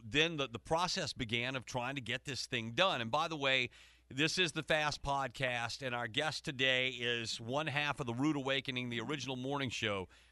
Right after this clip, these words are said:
on Planet Radio ninety-six point five in nineteen ninety-seven. It's Rob Summers. I'll use Rob Summers for you today, and, and of course, the other half of the show was,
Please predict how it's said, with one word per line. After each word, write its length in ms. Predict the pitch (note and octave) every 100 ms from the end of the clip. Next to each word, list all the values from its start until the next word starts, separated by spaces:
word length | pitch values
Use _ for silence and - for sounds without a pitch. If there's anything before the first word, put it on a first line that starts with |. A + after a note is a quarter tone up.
| _
on 140 | B2 G#2+
Planet 320 | C3 C#3+ B2
Radio 280 | B2+ B2+ B2
ninety-six 540 | A#2+ A#2+ A2+ - B2
point 320 | - B2 A2+
five 400 | - A#2 A2 A2
in 60 | G#2+
nineteen 340 | A2+ A2+ B2
ninety-seven. 560 | A2 A2 G#2 - A2 G#2+
It's 140 | F#2+
Rob 260 | B2 A2+ G#2
Summers. 840 | - - G3 D#3 A#2 D3+ - - - _ _
I'll 160 | A2+ A#2
use 300 | B2+ C3 G#2+
Rob 240 | B2+ B2
Summers 320 | - C3+ B2 -
for 240 | C3 B2
you 100 | A2+
today, 520 | G#2 A#2 A2+ A2+ A2
and, 180 | A2+ A2
and 280 | A2+ A2 G#2+
of 100 | G#2
course, 380 | C3+ A#2 - - - -
the 120 | C3
other 180 | C3 B2+
half 260 | A2+ A#2+ -
of 60 |
the 40 | A#2+
show 280 | - A2+ A2
was, 400 | A#2+ A#2+ -